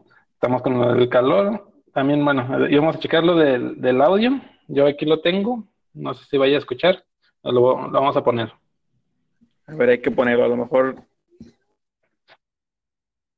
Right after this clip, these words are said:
Speaker 1: <laughs> ¿Nos hace escuchar otras cosas? A ver, vamos a ponerlo.
Speaker 2: Ujú, puede ser.
Speaker 1: Vamos a subirle.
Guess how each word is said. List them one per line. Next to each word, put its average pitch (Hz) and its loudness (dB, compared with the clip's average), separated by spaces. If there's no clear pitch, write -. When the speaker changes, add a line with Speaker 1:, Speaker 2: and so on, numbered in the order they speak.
Speaker 1:
<laughs> - -4
¿Nos 139 0
hace 143 4
escuchar 131 0
otras 151 0
cosas? 190 -2
A 113 -2
ver, 113 0
vamos 127 -4
a 135 -2
ponerlo. 156 0
Speaker 2:
Ujú, 147 -12
puede 131 2
ser. 139 -6
Speaker 1:
Vamos 120 -12
a - -20
subirle. 156 -2